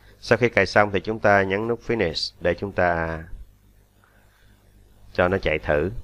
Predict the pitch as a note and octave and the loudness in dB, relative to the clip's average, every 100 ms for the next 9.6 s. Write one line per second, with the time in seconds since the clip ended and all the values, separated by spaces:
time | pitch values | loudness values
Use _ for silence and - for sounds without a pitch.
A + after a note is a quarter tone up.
0 | - - E2+ E2+ F#2+ G2 E2 D#2 - F#2+ | -14 -12 -6 -4 -2 2 2 -2 -6 -2
1 | E2+ E2 D#2+ E2 F2 E2 D#2 F2 E2+ - | -2 -2 -4 -2 -4 -4 0 0 2 -2
2 | - - - F2 F#2 F#2 E2 F#2+ G#2 G#2+ | -8 -16 -10 -6 -2 -2 0 -2 -2 0
3 | F#2 F2 - - - - - - - - | 0 -2 -14 -20 -20 -20 -20 -20 -20 -20
4 | - - - F#2 G2 G2 F2+ E2 D#2+ D#2+ | -20 -12 -2 2 4 4 4 4 4 2
5 | E2+ F#2+ F#2 G#2 G#2 F2 E2+ D#2+ D#2+ D2+ | 2 2 2 -2 -4 -4 -2 -4 -4 -8
6 | - - F#2+ F#2 E2+ F#2+ F2 D#2 E2 E2 | -8 -2 -2 -2 -4 -6 -4 -4 -2 -2
7 | D#2 E2+ G2 - - D2 D2+ E2+ E2 D#2+ | 0 -2 -4 -12 -2 0 2 0 0 0
8 | E2+ F#2 F#2 F#2 - G2 F#2 - D#2 D#2+ | 2 4 4 0 -4 -4 -4 -2 -4 -2
9 | F2+ F2 F2 F#2+ G#2+ | -4 -2 -2 0 -2